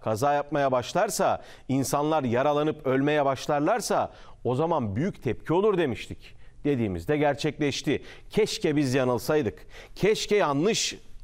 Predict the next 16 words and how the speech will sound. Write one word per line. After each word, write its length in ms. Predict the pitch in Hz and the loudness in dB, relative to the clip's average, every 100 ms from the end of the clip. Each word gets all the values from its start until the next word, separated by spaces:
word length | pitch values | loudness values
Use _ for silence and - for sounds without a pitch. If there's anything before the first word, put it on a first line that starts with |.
| - 156 | -6 -2
anlamış 420 | 160 139 131 - | 2 2 2 2
olsaydık 520 | 120 - 120 101 - | 2 2 0 0 -4
bütün 200 | 110 120 | -2 2
yapılanları. 580 | 107 110 104 95 87 80 | 2 2 0 0 -2 -2
Ama 240 | - 151 151 | -2 2 2
öyle 140 | 156 | 4
olmadı. 420 | 156 156 127 87 - - - - - - | 4 4 0 0 -10 -20 -20 -18 -10 -8
İstanbul'da 800 | - - 170 175 151 135 196 - - | -4 2 2 2 2 4 2 0 -4
bakıyorsunuz 640 | 131 123 156 135 139 123 | -4 0 2 2 2 2
otobüsler 600 | 139 135 143 127 - 160 | 2 2 2 0 0 0
gün 260 | 139 139 147 | 2 2 4
geçmiyor 580 | 165 151 151 131 117 - | 2 2 0 2 2 2
ki 320 | 185 220 - - - - | 2 2 -2 -16 -18 -2
bakımsızlıktan 840 | 131 - 135 - 117 117 - 180 | -2 0 -4 -4 -4 -4 0 2
arıza 380 | 180 151 135 151 | 4 4 4 4
yapmasın. 560 | 185 180 170 131 107 | 2 2 0 0 -4